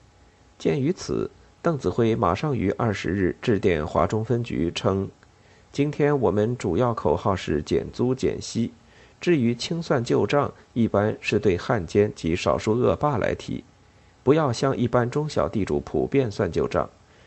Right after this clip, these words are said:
这会引起整个地主阶级之恐慌，而感到无所抵止。”由此不难了解，中共中央对各根据地的减租清算运动的情况并不十分清楚，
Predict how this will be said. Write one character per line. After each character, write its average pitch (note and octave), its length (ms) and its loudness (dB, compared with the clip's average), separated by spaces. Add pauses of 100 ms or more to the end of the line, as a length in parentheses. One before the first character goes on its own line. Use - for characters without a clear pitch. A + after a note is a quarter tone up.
(120)
这 B2 80 0
会 B2 160 2
引 G2+ 260 -2
起 E2 220 -4
整 D2+ 280 0
个 D#3 180 0
地 A#2 160 -2
主 - 120 -4
阶 F#2 200 0
级 F2 140 -4
之 F#2 120 -2
恐 A#1 260 -4
慌， G2+ 280 2 (260)
而 G2 180 6
感 E2+ 200 0
到 E2 320 2
无 G2 160 0
所 E2+ 180 0
抵 D#2 220 -4
止。” - 220 -8 (2000)
由 D3 240 2
此 F#2+ 300 0
不 C#3 140 2
难 G2 200 2
了 E2+ 180 2
解， F2 320 -6 (480)
中 F3 160 0
共 D3 160 0
中 C3 160 0
央 C3 200 -2
对 C3 260 2
各 A2 260 2
根 C3+ 180 -2
据 B2 140 -2
地 B2 160 0
的 D#2 160 0
减 C#2+ 260 -2
租 A2 240 -2
清 D#3 280 -6
算 A#2+ 220 -2
运 G2 200 -2
动 F2+ 140 -2
的 E2 100 -4
情 E2+ 220 -6
况 F2+ 200 0
并 D#3 220 -4
不 A#2 100 -4
十 - 180 -4
分 F2+ 160 -2
清 F2+ 240 -4
楚， - 220 -8